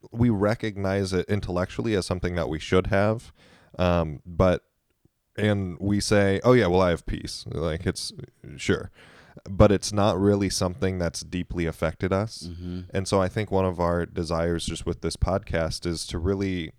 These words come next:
Speaker 1: explain what biblical peace looks like. And when you actually do have the full version of peace that the Lord provides,
Speaker 2: You're in a good spot.
Speaker 1: just how powerful it really is.
Speaker 2: Yeah.
Speaker 1: Because it seems like it's just this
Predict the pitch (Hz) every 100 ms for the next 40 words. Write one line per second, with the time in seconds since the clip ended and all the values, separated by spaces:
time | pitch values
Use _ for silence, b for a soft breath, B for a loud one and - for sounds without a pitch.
0 | _ 90 - - 95 90 82 90 110 -
1 | _ b b b b 98 92 - 98 -
2 | 98 - 90 98 - 82 76 71 - _
3 | b b b b - 98 95 92 90 85
4 | - - _ 92 95 95 92 90 92 98
5 | 87 95 107 - 101 90 92 92 85 82
6 | - - 87 - - 101 98 98 85 87
7 | 87 - 85 78 - 90 85 - 85 78
8 | 71 _ _ - 82 87 82 - 78 82
9 | 82 92 101 117 - b b 85 85 76
10 | 60 53 - - - 95 90 - - 95
11 | 92 - 87 85 78 78 76 69 78 69
12 | 71 69 - - 80 76 - 110 107 -
13 | 143 151 147 110 95 87 90 - - 87
14 | 85 - 87 82 -